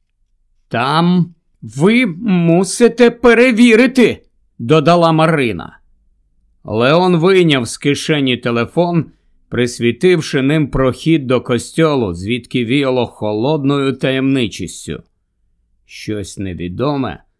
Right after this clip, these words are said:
кликало вперед спраглий розум, водночас погрожуючи, що життя після побаченого більше ніколи не буде таким, як раніше.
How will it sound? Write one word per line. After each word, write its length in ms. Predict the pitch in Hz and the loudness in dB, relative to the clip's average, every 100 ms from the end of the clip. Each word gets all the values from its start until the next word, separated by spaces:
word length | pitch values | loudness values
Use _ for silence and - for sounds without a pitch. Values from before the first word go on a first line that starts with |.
| _ _ _ | _ _ _
кликало 760 | - 107 117 165 - 170 147 | -12 -4 0 0 0 0 0
вперед 680 | 143 - - 123 117 143 151 | -2 -6 -4 -2 0 -2 -4
спраглий 800 | - - - 123 143 120 127 113 | -8 -8 -2 0 0 0 -2 -2
розум, 600 | 110 123 170 147 143 110 85 _ _ _ _ | 0 2 2 2 0 -2 -6 _ _ _ _
водночас 1040 | - 101 107 104 127 156 - 107 107 - _ _ _ _ - | -12 -8 -6 -2 -2 -2 -4 -8 -8 -14 _ _ _ _ -8
погрожуючи, 1000 | 117 104 123 160 127 131 120 117 127 117 | -6 -2 0 0 0 0 0 -2 -4 -4
що 300 | - 131 120 | -4 -4 -4
життя 600 | 98 127 - - 143 127 | -4 -6 -6 -4 -2 0
після 380 | 131 120 123 107 | -4 -2 -4 -4
побаченого 1000 | - 104 110 165 160 165 139 113 90 - _ _ _ _ - | -4 -4 2 2 2 -2 -2 -4 -8 -14 _ _ _ _ -6
більше 560 | 202 196 185 - 175 | -2 0 -2 0 2
ніколи 800 | 156 147 - 170 170 165 147 127 - _ _ - | 4 2 2 2 4 4 2 -2 -8 _ _ 0
не 260 | 120 123 | 2 2
буде 360 | 113 147 135 127 | 2 2 4 2
таким, 480 | - 120 - 143 123 | 2 -2 0 0 2
як 240 | 120 117 | 2 0
раніше. 640 | 123 120 123 120 - 90 | -2 0 0 -2 -4 -12